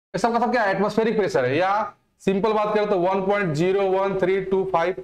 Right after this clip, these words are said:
bar ऐसे लिखते हैं। तो ये सब का सब क्या एटमॉस्फेरिक pressure है। तो atmospheric pressure in terms of H two O होता है टेन पॉइंट थ्री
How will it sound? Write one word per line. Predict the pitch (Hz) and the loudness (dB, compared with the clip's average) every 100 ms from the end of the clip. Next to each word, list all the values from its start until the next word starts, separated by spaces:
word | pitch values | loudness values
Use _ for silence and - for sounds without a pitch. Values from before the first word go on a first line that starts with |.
| 127 | -4
bar | 120 143 156 196 190 - _ _ _ _ _ _ _ _ _ _ _ _ - | 0 0 0 -2 -6 -12 _ _ _ _ _ _ _ _ _ _ _ _ -6
ऐसे | 135 190 | -2 0
लिखते | 190 196 | 0 -2
हैं। | 196 190 | -4 -8
तो | - _ _ _ _ _ _ _ _ - 220 | -14 _ _ _ _ _ _ _ _ -2 0
ये | 240 247 247 247 | 0 -2 -4 -10
सब | - 214 | -4 -2
का | 220 | 0
सब | 233 | 0
क्या | 233 226 | 0 0
एटमॉस्फेरिक | 185 180 202 - 208 208 151 | 0 0 -2 0 0 0 0
pressure | - 135 107 | 0 0 -2
है। | 101 | -4
तो | - _ _ _ _ _ _ _ _ _ _ _ - | -12 _ _ _ _ _ _ _ _ _ _ _ -2
atmospheric | 202 190 220 - 208 214 247 | 0 0 -2 -2 0 0 0
pressure | 247 233 208 233 | 0 0 0 0
in | 226 226 | 0 0
terms | 226 233 220 | 0 0 0
of | 226 220 | 0 0
H | 185 - - | -2 -2 0
two | 226 | 0
O | 220 214 | 2 0
होता | 214 208 | 0 0
है | 208 208 | -2 -2
टेन | 190 190 | -2 0
पॉइंट | 190 190 175 | 0 0 0
थ्री | 170 170 | 0 -2